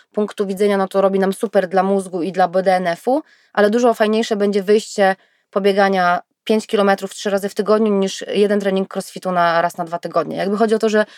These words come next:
to, co lubimy, to, co jesteśmy w stanie utrzymać, ale i trening aerobowy, trening, <laughs> trening od tlenu i trening aerobowy z takim, mówi się V O dwa max, czyli ta wydolność tlenowa umiarkowana. Dzisiaj wiemy, że to nie może być takie też harpagańskie cały czas,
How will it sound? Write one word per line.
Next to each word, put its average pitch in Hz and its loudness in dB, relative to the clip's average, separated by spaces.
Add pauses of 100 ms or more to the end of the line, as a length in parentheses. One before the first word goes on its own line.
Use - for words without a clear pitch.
(120)
to, 240 0
co 233 0
lubimy, 220 2
to, 208 -6
co 202 -10
jesteśmy 202 -6
w - -12
stanie 196 -2
utrzymać, 185 -6
ale 185 2 (680)
i 240 -2
trening 202 2
aerobowy, 190 2 (220)
trening, 170 -8 (400)
<laughs> - -10
trening 254 -2 (440)
od - -2
tlenu 247 2
i 262 -4
trening 226 2
aerobowy 208 2
z - -20
takim, 202 -2
mówi 202 -2
się 202 -8
V 214 0
O 202 0
dwa 196 0
max, 190 0
czyli 190 -6
ta 190 -2
wydolność 202 0
tlenowa 196 0
umiarkowana. 196 2
Dzisiaj 202 -2
wiemy, 190 2
że 196 0
to 196 -2
nie 196 2
może 202 2
być 185 -10
takie - -6
też - -6
harpagańskie 190 0
cały 180 -4
czas, 185 0